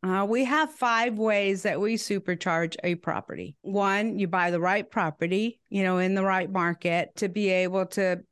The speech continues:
maximize what you know is happening in that market,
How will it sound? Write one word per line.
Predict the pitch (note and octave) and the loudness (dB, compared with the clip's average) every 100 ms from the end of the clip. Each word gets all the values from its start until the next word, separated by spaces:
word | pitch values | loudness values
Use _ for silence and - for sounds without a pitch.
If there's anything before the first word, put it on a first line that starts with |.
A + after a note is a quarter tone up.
| - | -4
maximize | G3 F#3 G3 - G3 F3 F3 F3 | 2 2 2 -2 0 2 0 0
what | F3+ - | -4 -2
you | F3+ | 0
know | F3 E3+ E3+ E3 - | 0 2 0 0 -4
is | F3 | -6
happening | - F#3+ G3 G3 F#3 F3 | -2 -2 0 0 2 2
in | E3+ | 0
that | E3+ - | 0 -2
market, | E3 E3 D#3+ E3 D3 | 0 -2 -2 -4 -4